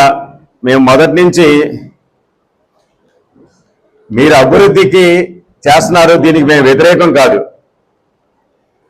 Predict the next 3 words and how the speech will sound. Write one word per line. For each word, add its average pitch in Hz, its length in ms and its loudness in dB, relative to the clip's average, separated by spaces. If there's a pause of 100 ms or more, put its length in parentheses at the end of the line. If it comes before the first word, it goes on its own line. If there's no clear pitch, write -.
(400)
కానీ 165 320 2 (1700)
అభివృద్ధి 196 480 0 (100)
చేసేది 170 480 0